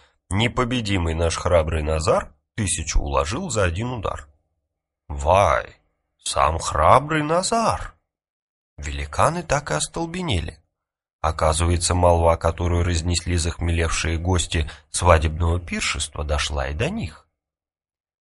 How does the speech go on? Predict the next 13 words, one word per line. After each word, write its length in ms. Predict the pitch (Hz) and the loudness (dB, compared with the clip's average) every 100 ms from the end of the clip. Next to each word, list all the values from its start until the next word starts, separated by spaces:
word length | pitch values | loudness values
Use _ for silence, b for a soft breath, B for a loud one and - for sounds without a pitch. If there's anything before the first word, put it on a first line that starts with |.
| - | -6
И 140 | 80 | -2
вот 220 | 80 190 | 2 0
стоят 460 | - - 85 143 190 | 0 0 2 2 2
братья-разбойники 1120 | 92 107 143 85 80 71 71 117 180 160 - | 2 2 2 0 0 0 -2 -4 -4 -4 -2
в 120 | 80 82 | -2 0
испуге 560 | - - 147 170 170 - | -2 -4 -8 -6 -10 -8
и 80 | 143 | -6
ждут, 500 | 139 90 80 - - - - _ | -4 -4 -4 -6 -8 -10 -12 _
когда 420 | 71 69 73 101 | -10 -6 4 4
Назар 400 | 151 98 78 110 | 4 0 0 -2
проснется. 800 | - 92 87 - 78 69 - - - _ _ _ _ _ _ _ _ _ _ _ _ _ _ _ _ _ - | -2 -6 -6 -6 -6 -6 -8 -8 -16 _ _ _ _ _ _ _ _ _ _ _ _ _ _ _ _ _ -4
Назар 380 | 90 87 143 - | 2 4 4 2
проснулся, 800 | - 82 - 78 98 - 233 | 0 0 0 -2 -4 -6 -8